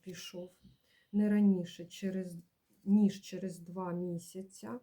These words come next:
Е, можливе здійснення плану через три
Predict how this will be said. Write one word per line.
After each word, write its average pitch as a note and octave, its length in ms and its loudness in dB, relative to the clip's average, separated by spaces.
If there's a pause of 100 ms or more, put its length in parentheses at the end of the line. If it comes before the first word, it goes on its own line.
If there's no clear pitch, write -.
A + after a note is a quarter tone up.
(1040)
Е, F#3 220 -4
можливе G3+ 600 2
здійснення F#3 760 -2
плану F#3 560 0
через F#3+ 520 -4
три F#3 420 -2